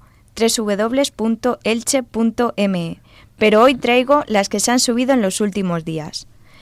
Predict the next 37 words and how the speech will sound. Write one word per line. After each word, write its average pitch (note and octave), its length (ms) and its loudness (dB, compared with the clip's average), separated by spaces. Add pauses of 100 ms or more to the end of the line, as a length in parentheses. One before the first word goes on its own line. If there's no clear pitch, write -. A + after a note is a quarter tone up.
(160)
En A3+ 180 2
primer A#3+ 320 2
lugar, B3+ 400 4 (240)
traigo A#3 320 4
una A3+ 200 4
panorámica G3+ 640 2
de F#3+ 160 2
Elche B3 420 -2 (140)
de G#3 200 2
la F#3+ 160 2
década C4 440 0
de A3+ 80 -2
los F#3+ 220 -2
cincuenta. F3+ 640 -4 (520)
En G#3+ 160 4
la G3+ 60 4
imagen A#3 540 0
se - 120 -4
observa A3+ 440 -2
el A#3+ 100 -2
enorme A3 360 0
huerto G#3+ 440 -2
de F#3 120 -2
palmeras G#3+ 580 -2
que G3+ 120 -4
caracterizaba F3+ 840 -4
la F#3+ 120 -2
ciudad. E3+ 340 -6 (680)
Las G3+ 180 0
palmeras G#3+ 500 0
ocupan A#3 380 -2
la G3 80 -2
mayor F#3+ 320 -2
parte G#3+ 300 -4
de G#3+ 100 -2
la F3+ 140 -6
foto, F3+ 440 -6